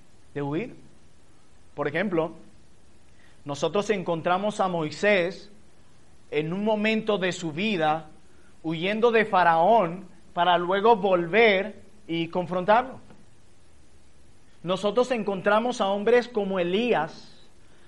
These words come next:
que en el nombre del Señor se consumió el holocausto de aquel tiempo cuando los cuatrocientos falsos profetas, ¿se acuerdan? Que hasta el agua se consumió, pero luego vemos a ese mismo Elías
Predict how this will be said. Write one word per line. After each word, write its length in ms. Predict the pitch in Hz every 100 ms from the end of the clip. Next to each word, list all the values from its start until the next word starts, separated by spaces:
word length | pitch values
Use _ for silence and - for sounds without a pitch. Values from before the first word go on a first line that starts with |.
| - -
que 640 | 170 175 180 180 180 - - - - - - - - - - - - -
en 80 | 180
el 100 | 185
nombre 280 | 196 220 247
del 120 | 240
Señor 300 | 220 196 220
se 180 | 220 233
consumió 680 | 226 208 196 185 185 202 240
el 100 | 240
holocausto 680 | 208 185 190 208 226 233 214
de 100 | 202
aquel 320 | 196 214 208
tiempo 380 | 214 226 214 220
cuando 260 | 196 180
los 160 | 175 170
cuatrocientos 800 | 190 175 170 175 190 202 220 220
falsos 320 | 214 208 214
profetas, 540 | 202 170 202 208 180
¿se 60 | 160
acuerdan? 420 | 160 214 156 143 - - - - - - -
Que 100 | -
hasta 220 | 190 190 202
el 120 | 190
agua 300 | 233 277 269
se 140 | 220
consumió, 720 | 214 196 190 175 214 226 170 - - - -
pero 220 | 190 202
luego 280 | 208 226 262
vemos 340 | 269 269 277
a 60 | 226
ese 180 | 247
mismo 640 | 247 254 247 247 240 240 - -
Elías 640 | 175 196 240 196 175 -